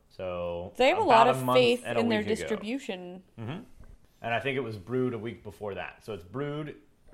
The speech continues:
Speaker 1: and then a week later they bottle it, and then it's out. So basically, from the time they brew it until the time you have to drink it is, you have a month, basically, once it hits the stores, which I think is great. They're saying, "Hey, you got this beer, drink it now, drink it now,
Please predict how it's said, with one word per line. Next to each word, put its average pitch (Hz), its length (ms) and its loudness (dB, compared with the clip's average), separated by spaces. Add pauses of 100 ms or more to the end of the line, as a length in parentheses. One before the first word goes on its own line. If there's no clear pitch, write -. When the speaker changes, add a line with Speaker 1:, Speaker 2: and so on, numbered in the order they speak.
Speaker 1:
and 98 120 -14
then 104 100 -4
a 98 40 -4
week 120 220 -8
later 127 200 -2
they 113 80 -4
bottle 98 360 -2
it, - 140 -10 (260)
and 98 120 -10
then 101 120 -4
it's 95 180 -10
out. 87 220 -8 (220)
So - 140 -16
basically, 117 480 -6
from 110 120 -12
the 104 60 -8
time 120 220 -6
they 107 100 -8
brew 107 280 -4
it 113 140 -4
until 101 180 -12
the 95 60 -14
time 107 180 -10
you 104 60 -8
have 95 100 -10
to 98 60 -12
drink 95 280 -14
it 101 180 -10
is, 87 360 -12 (280)
you 120 60 -6
have 135 80 0
a 107 100 -2
month, 101 360 -6 (200)
basically, 80 380 -12
once 82 200 -12
it 85 80 -16
hits 82 180 -16
the 85 60 -20
stores, - 540 -20 (260)
which 101 140 -14
I 110 40 -12
think 120 120 -8
is 101 80 -12
great. 101 360 -10 (260)
They're 98 100 -20
saying, 92 280 -12
"Hey, 110 140 -6
you 101 120 -10
got 92 180 -8
this 95 100 -20
beer, 95 140 -10
drink 85 200 -16
it - 20 -18
now, 73 140 -14 (100)
drink 95 140 -16
it - 20 -16
now, 73 140 -16